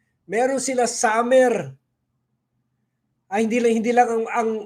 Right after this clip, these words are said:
Office of the President, meron Malacanang, Malacanang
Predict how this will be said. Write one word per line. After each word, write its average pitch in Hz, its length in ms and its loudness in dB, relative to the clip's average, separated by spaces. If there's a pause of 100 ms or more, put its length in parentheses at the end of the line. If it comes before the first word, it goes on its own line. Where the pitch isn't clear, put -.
(220)
Office 214 400 -2
of 185 80 -2
the 214 80 -2
President, 208 560 0 (480)
meron 190 480 -2
Malacanang, 190 720 0
Malacanang 185 640 0